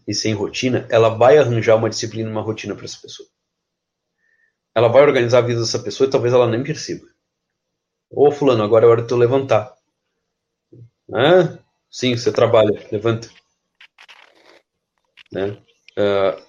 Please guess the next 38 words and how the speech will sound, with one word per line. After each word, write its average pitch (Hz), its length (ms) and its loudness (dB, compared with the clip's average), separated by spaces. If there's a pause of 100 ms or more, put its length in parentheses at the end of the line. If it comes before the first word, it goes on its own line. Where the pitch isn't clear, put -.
(320)
e 143 100 4
ela 165 140 6
não 170 180 4
faz 160 360 2
isso 165 220 -8
pra 143 160 4
mandar 131 460 2
na 117 100 0
vida 95 240 -6
da 90 80 -6
pessoa, 90 300 -4
ela 117 80 0
faz 117 200 0
isso 120 200 -6
porque 131 240 -4
é 143 60 6
uma 151 160 -2
coisa 151 200 2
natural, 156 480 2
é 107 40 -12
uma 98 140 -12
coisa 107 220 -8
que, 123 240 -12 (500)
que - 80 -12
flui, 165 460 0 (400)
sabe? 95 360 -10
É 90 40 -6
uma 101 140 -6
coisa 113 240 -2
que 131 360 -8 (400)
ela 120 120 2
acaba 143 260 4
fazendo 156 340 0
com 143 100 -2
o 135 40 2
ambiente 131 400 -2
imediato 113 500 0
dela. 87 340 -6